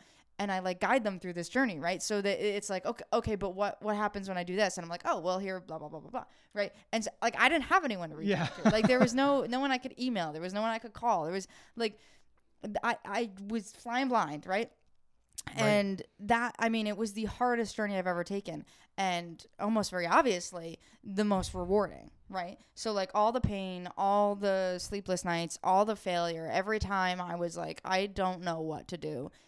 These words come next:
Speaker 2: Mm-hmm.
Speaker 1: next. Like, I don't know that I can do this," right? Every time I was at the brink of, like, "Ah, like, this, maybe this isn't possible."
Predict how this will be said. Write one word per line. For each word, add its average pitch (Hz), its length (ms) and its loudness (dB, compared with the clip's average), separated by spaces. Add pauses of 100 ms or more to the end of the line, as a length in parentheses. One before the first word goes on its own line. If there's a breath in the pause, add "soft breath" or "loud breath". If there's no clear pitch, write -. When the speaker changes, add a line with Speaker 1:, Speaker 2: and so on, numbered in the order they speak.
Speaker 2:
Mm-hmm. 156 100 -6
Speaker 1:
next. 147 380 -8
Like, 92 180 -14
I 196 140 0
don't 180 240 -4
know 196 220 0
that 190 160 4
I 165 100 -4
can 175 160 -8
do 196 140 2
this," 143 200 -6
right? 190 140 -4
Every 220 240 -4
time 220 380 0
I 165 80 -4
was 165 100 -6
at 170 160 -4
the 180 60 -4
brink 180 260 -6
of, 170 160 -4
like, 165 320 -6 (880 soft breath)
"Ah, 208 400 -8
like, 208 240 -12
this, 226 320 -2
maybe 233 300 -2
this 269 200 0
isn't 240 320 -2
possible." - 640 -18